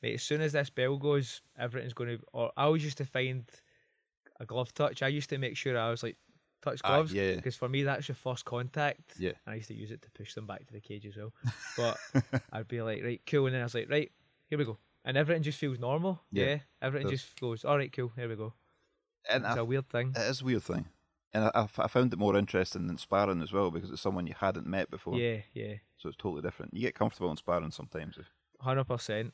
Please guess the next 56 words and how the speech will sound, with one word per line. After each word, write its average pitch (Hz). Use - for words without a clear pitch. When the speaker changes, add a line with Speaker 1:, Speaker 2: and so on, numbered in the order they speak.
Speaker 1:
I 123
always, 143
like, 127
when 123
you 131
guys 135
come 120
in 117
sparring, 120
I'm 113
always 110
like, 107
"Right, 107
okay." 107
Everything 127
goes 131
back 113
to 123
being 117
conservative 117
again, 131
and 117
I, 107
I 110
like 127
that. 147
Speaker 2:
Yeah. 95
Speaker 1:
And 117
being 113
like, 110
"Right, 113
okay, 113
how 117
am 120
I 120
gonna 113
figure, 110
figure 110
this 107
out?" 120
You 117
know, 127
and 107
am, 107
how 123
am 113
I 117
gonna 110
figure 117
it 104
quickly, 143
or 135
am, 120
am 110
I 107
gonna, 110